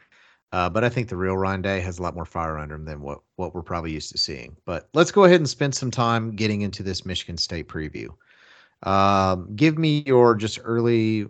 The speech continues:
overall synopsis of what you're kind of expecting to possibly see out of this upcoming weekend. Again,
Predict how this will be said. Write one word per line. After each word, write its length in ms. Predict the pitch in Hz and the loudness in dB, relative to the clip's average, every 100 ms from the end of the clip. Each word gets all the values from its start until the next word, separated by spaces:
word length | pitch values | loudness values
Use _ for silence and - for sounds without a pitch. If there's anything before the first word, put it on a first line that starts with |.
| _ 117 | _ -6
overall 280 | 104 98 | -2 -2
synopsis 520 | - 98 92 87 87 87 | -2 -6 -6 -6 -6 -6
of 160 | 82 | -8
what 260 | 85 90 - | -8 -8 -8
you're 140 | 90 | -10
kind 280 | 87 90 90 | -10 -8 -8
of 240 | 85 78 - | -8 -10 -14
expecting 540 | 92 - - 87 - | -12 -10 -8 -10 -10
to 60 | 82 | -12
possibly 400 | - 82 - 82 | -8 -10 -10 -10
see 240 | - 80 | -10 -8
out 80 | 78 | -8
of 60 | 71 | -10
this 180 | 80 76 | -12 -14
upcoming 340 | - 80 76 | -12 -12 -10
weekend. 440 | 78 71 73 71 - | -10 -10 -12 -14 -12
Again, 480 | 95 98 110 90 | -6 0 0 0